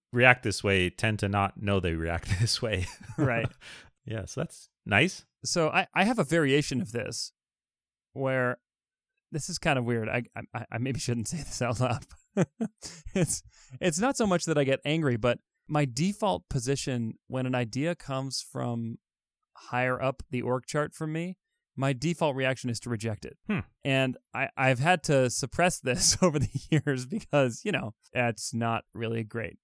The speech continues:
Speaker 2: <laughs> It's kind of career limiting.
Speaker 1: Hmm.
Speaker 2: But yeah, so I don't know, maybe that's in the same vein.
Speaker 1: Now I just wanna talk about that <laughs> and ignore our, our,
Speaker 2: <laughs>
Speaker 1: our question asker.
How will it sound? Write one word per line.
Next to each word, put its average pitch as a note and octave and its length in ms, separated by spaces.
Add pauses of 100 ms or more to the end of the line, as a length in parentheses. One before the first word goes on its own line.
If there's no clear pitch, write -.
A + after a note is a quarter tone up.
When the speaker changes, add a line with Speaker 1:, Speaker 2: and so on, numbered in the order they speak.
(260)
Speaker 2:
<laughs> - 640
It's - 640
kind E3+ 160
of C3+ 80
career C3 320
limiting. B2 380 (100)
Speaker 1:
Hmm. C#4+ 140 (600)
Speaker 2:
But A#2+ 200
yeah, D3+ 260 (580)
so - 180
I - 100
don't D3 80
know, A2+ 80
maybe C3 180
that's C3 220
in A#2+ 100
the A#2 80
same B2 260
vein. A#2+ 340 (220)
Speaker 1:
Now A#2+ 160
I D3 60
just E3 160
wanna A#2 140
talk A2+ 180
about G#2 160
that C3 320
<laughs> E3 440
and - 180
ignore - 360
our, B2+ 220 (320)
our, A#2+ 200 (240)
Speaker 2:
<laughs> - 220
Speaker 1:
our A2 120
question F#3 400
asker. F#2 420